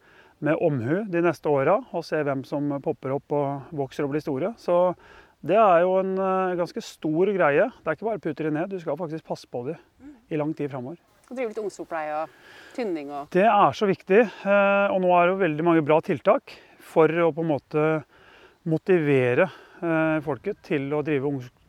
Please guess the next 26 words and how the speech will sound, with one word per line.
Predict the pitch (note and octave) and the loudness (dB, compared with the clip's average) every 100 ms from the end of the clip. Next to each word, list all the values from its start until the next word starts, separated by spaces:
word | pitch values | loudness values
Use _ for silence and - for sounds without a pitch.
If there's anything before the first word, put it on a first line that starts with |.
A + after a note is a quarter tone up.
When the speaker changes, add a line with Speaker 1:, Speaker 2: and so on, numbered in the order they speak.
| G3+ | -8
Speaker 1:
ungskogpleie. | D#3 - D3+ D3 D#3 G#3 | -8 -6 -8 0 0 0
Så | - E3 | -2 -6
får | C#3+ | -4
man | C#3+ D3 | -4 -6
litt | C#3 | -4
grann, | D3 D3+ | -4 0
eh, | D#3 D3+ D3+ D3+ - - | 0 -2 -4 -6 -12 -16
støtte, | - - D#3+ - F#3+ A#3 - - - - | -12 -10 -10 -4 -4 -4 -10 -20 -20 -8
fordi | E3 D#3 D#3 D#3 - - - - | 0 2 2 0 -4 -18 -12 -2
det | D#3 | -2
som | E3 | 2
er | D3 D3 | 2 2
helt | C#3+ | 2
genialt, | D3+ D3+ G3 - | 2 2 2 2
det | E3 | 4
er | C#3+ | 4
at | C#3 | 2
du | E3+ | 0
har | C#3+ C3+ C#3+ | 0 0 0
skogkontoen | - C#3 A#2 B2+ - D#3+ | -2 -4 -4 -8 -4 -2
din. | F#3 | -2
Så | E3+ | -2
når | D3+ D#3+ | -2 0
du | |
hogger, | D3 B2+ D#3+ F3+ | -2 -4 -6 -6
så | F3 D#3 | -4 -4